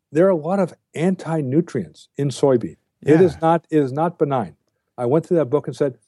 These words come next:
Speaker 1: there are some good points about soy protein, but only if you remove all of the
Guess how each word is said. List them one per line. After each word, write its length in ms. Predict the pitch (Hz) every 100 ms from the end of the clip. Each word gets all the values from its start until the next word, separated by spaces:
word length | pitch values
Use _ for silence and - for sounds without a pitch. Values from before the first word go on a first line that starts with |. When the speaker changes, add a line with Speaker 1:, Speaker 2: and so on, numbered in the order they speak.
| _ _ _
Speaker 1:
there 120 | - 139
are 60 |
some 200 | - 113
good 200 | 107 185
points 260 | - 180 -
about 240 | 156 147
soy 300 | - 165 165
protein, 540 | 156 - 196 175 190 175 _
but 280 | 123 147 143 _ _ _ _ -
only 380 | 170 240 226 160
if 140 | 127
you 100 | 160
remove 580 | 135 123 175 196 147 151 _ _ _ _ _
all 420 | 139 190 226 220
of 100 | 170
the 160 | 131 156